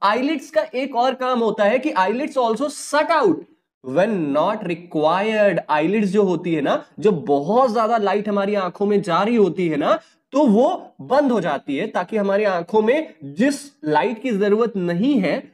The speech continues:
वो लाइट हमारी आंखों में ना जाए। जैसे आप डायरेक्टली सन की तरफ जब देखोगे ना,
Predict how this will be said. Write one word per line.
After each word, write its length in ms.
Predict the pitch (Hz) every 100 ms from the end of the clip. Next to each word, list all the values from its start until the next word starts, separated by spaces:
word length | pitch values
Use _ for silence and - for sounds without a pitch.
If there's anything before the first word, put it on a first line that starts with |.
| -
वो 120 | 220
लाइट 340 | 247 214 247 240
हमारी 240 | 220 220
आंखों 280 | 190 165 190
में 100 | 226
ना 220 | 190 131
जाए। 280 | 135 143 147 - -
जैसे 440 | 190 208 240 240 233 - 170
आप 200 | 202 175
डायरेक्टली 560 | 165 175 202 240 277
सन 420 | 285 - 190 214
की 140 | 226 277
तरफ 260 | 247 226
जब 220 | 180 202 170
देखोगे 400 | 160 180 175 156
ना, 160 | 240